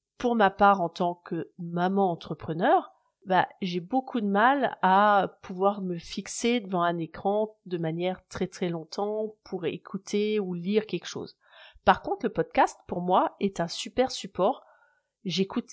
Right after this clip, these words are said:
énormément de podcasts parce que ça me permet, dans mes déplacements,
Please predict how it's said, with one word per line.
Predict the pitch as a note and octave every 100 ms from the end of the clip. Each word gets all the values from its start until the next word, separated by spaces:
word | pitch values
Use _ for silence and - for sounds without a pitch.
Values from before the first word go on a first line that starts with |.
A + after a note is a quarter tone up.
| -
énormément | G#3 A3 G#3+ F#3+ E3+
de |
podcasts | - E3+ - E4 -
parce | F#3+ -
que | A#3
ça | - E3+
me | E3
permet, | F3 E3 F#3 A#3 C#4+ _ _ _ -
dans | F#3 G#3 A3 A#3
mes | G#3+ F3+
déplacements, | D#3+ - D3 - F#3+ G#3 A3+ B3 B3